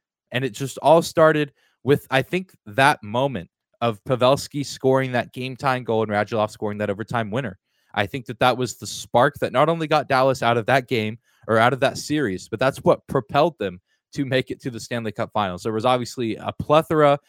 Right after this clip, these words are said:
of great moments on the rest of that playoff run in the Colorado series and the Vegas series, but it all started right there. And, and I think that's what the Stars need going into this game against the Calgary Flames. They need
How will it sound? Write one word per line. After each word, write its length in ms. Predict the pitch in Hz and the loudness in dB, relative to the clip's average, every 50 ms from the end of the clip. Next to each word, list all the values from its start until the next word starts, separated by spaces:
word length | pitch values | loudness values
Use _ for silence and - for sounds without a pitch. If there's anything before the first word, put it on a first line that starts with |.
| _ _ - | _ _ -6
of 140 | 117 120 113 | -6 -6 -4
great 240 | - 131 131 123 - | -2 0 0 0 -2
moments 320 | 123 120 123 123 110 - | -4 -4 -6 -6 -8 -6
on 100 | 131 113 | -8 -6
the 100 | 101 95 | -4 -2
rest 280 | 101 117 131 127 - - | 0 0 0 -2 -4 -6
of 80 | 123 | -2
that 160 | 117 120 - - - | -2 -2 -2 -2 -2
playoff 340 | 135 123 120 117 117 - | 0 0 2 0 0 -2
run 180 | - 120 120 117 | -2 -2 -2 -2
in 80 | 110 92 | -4 -8
the 60 | 92 | -8
Colorado 500 | - - 110 107 101 101 139 165 160 160 | -2 0 2 2 4 4 4 4 4 2
series 440 | 151 - - 160 156 151 143 113 117 | -2 -2 -6 -6 -4 -4 -6 -8 -8
and 80 | 104 | -10
the 40 | 95 | -6
Vegas 400 | 90 110 147 151 131 139 - - | 0 2 2 2 0 -2 -8 -8
series, 360 | - 143 139 135 131 127 - _ _ _ _ _ - | -6 -6 -4 -4 -4 -6 -8 _ _ _ _ _ -2
but 80 | 135 | 0
it 120 | 135 135 - | 0 0 0
all 200 | - 135 160 175 | 2 4 4 4
started 340 | 170 - - 180 170 160 139 | 4 4 2 2 2 2 0
right 180 | 151 151 139 - | -2 -2 -2 -2
there. 280 | 139 143 135 95 90 _ _ _ _ _ _ - | -4 -4 -4 -6 -8 _ _ _ _ _ _ -4
And, 140 | 117 131 127 | -2 -2 0
and 120 | 127 127 | 0 0
I 100 | 131 131 | 0 0
think 200 | 123 165 165 151 | -2 -4 -6 -2
that's 260 | - 160 156 - - | 0 0 0 -2 -4
what 240 | - 123 151 - - | -6 -4 -4 -4 -4
the 80 | - - | -8 -14
Stars 440 | - - - 139 135 135 131 113 120 | -8 -4 0 0 0 0 0 -4 -8
need 500 | 117 113 117 127 127 123 117 107 92 _ _ _ _ _ _ _ | -10 -10 -8 -6 -6 -4 -6 -6 -8 _ _ _ _ _ _ _
going 240 | - 120 117 113 110 | -2 -2 -2 -2 -4
into 220 | 110 107 - - 117 | -6 -8 -8 -8 -6
this 200 | 107 104 98 - | -6 -8 -8 -8
game 340 | - 104 95 95 92 85 - _ _ _ - | -10 -10 -8 -10 -10 -12 -16 _ _ _ -14
against 260 | 95 98 101 90 - | -10 -10 -10 -12 -12
the 60 | - | -10
Calgary 360 | - 110 95 92 - 92 90 | -4 -4 -4 -4 -4 -8 -14
Flames. 360 | 90 - 95 85 85 85 - - | -12 -12 -12 -12 -12 -12 -10 -8
They 160 | 120 127 135 | -6 -6 -6
need 400 | 131 131 139 147 156 156 151 | -6 -6 -4 -2 0 0 -2